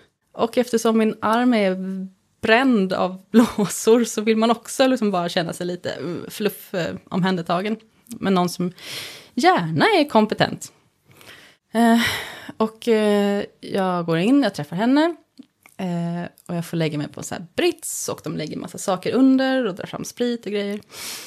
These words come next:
Och så berättar jag att det här är sista gången jag kommer lägga om den här, för nästa gång så, eh, kommer vi ta, för, ja, på tisdag då, sa jag då, kommer vi ta bort den, så att jag kommer inte ha någon pickline längre.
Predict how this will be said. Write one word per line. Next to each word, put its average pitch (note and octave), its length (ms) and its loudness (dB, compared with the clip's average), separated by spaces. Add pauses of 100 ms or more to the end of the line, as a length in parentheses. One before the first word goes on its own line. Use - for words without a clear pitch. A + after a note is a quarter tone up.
(920)
Och G3 80 -6
så G3 80 -2
berättar F3+ 360 0
jag D#3 100 0
att E3 100 -6
det F#3+ 60 -2
här A3+ 140 4
är A#3 40 6
sista A3+ 260 0
gången G3+ 280 2
jag F#3 180 0
kommer F3 220 0
lägga D3+ 260 0
om D#3 400 -4
den F3 140 -2
här, D4 280 4
för D4 120 -2
nästa A#3 240 -2
gång F#3 220 -8
så, - 380 -4 (400)
eh, E3 320 -4
kommer E3+ 180 -6
vi E3+ 80 -8
ta, F3 180 -6 (360)
för, F#3 280 -8 (140)
ja, A3 100 -6
på - 160 -6
tisdag A#3+ 400 2
då, E3+ 120 -6
sa - 180 -8
jag - 80 -8
då, - 140 -8 (320)
kommer F#3 200 0
vi E3+ 80 -2
ta F#3+ 120 -6
bort C4 220 4
den, E3+ 240 -4
så - 140 -12
att - 140 -10
jag E3+ 100 -2
kommer F3+ 160 -4
inte F3+ 120 -4
ha A#3+ 140 4
någon G3 100 2
pickline - 400 -8
längre. - 280 -10